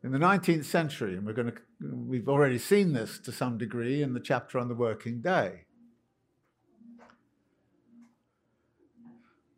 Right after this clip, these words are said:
the capitalist industrialist class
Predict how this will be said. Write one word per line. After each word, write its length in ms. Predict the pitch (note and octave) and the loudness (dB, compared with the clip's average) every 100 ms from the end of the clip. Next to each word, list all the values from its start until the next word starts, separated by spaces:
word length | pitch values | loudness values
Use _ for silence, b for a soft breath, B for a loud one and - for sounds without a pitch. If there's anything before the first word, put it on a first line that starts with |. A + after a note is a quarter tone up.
| _ | _
the 140 | F#3+ - | -2 2
capitalist 500 | A#3+ A3+ A3 G#3 F#3+ | 4 2 4 2 4
industrialist 800 | F3+ F3+ D3+ - E3 D3+ D3 - | 6 6 4 2 2 2 0 -2
class 760 | A3+ G3 A2 - - - - | 2 2 2 -4 -16 -20 -20